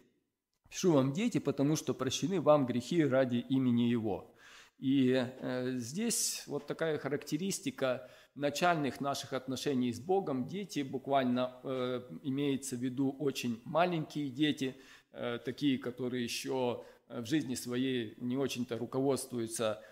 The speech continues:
э, умом, а скорее всего больше эмоциями, впечатлениями и так далее. И вот это первые наши,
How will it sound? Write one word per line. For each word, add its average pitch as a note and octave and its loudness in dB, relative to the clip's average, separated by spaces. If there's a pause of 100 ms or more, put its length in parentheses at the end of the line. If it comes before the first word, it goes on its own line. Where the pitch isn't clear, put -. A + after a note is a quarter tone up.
(140)
э, B2+ 0
умом, D3+ 4
а B2 0
скорее C#3 0
всего A#2+ -4
больше A#2+ 0
эмоциями, C3+ 0
впечатлениями C3 2
и A#2+ 2
так A#2 -2
далее. E3+ 8 (460)
И C3+ 2
вот D3+ 6
это F3+ 0 (280)
первые F#3 4
наши, D3 4